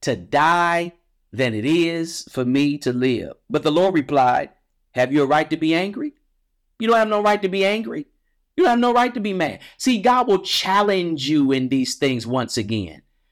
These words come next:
He will act, he will say to you, "You don't have no right to be angry. You don't have a right to be mad." And watch this. Can I tell you this and be honest with you? Many times our number one issue is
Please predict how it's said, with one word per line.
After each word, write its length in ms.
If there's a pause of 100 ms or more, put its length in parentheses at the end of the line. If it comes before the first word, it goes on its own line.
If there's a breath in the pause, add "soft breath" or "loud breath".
(160)
He 120
will 200
act, 220
he 140
will 160
say 260
to 140
you, 240 (160 loud breath)
"You 240
don't 260
have 220
no 180
right 260
to 60
be 220
angry. 460 (380)
You 140
don't 160
have 200
a 80
right 240
to 60
be 140
mad." 320 (180 soft breath)
And 160
watch 300
this. 240 (220)
Can 120
I 60
tell 160
you 160
this 240 (160 soft breath)
and 160
be 140
honest 320
with 200
you? 180 (260)
Many 320
times 440
our 140
number 260
one 240
issue 360
is 260